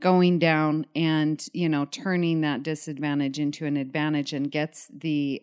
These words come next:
uh, warring factions to communicate, um, to each other. And I just,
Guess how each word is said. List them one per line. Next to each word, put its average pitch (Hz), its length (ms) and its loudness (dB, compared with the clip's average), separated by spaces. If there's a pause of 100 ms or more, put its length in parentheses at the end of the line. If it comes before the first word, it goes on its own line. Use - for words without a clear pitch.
uh, 139 240 -6
warring 180 300 -2
factions 151 560 -2
to 156 140 -8
communicate, 156 800 -4 (520)
um, 147 300 2
to 151 260 -4
each 147 220 -2
other. 131 280 -2
And 156 220 0
I 175 160 4
just, 170 380 -4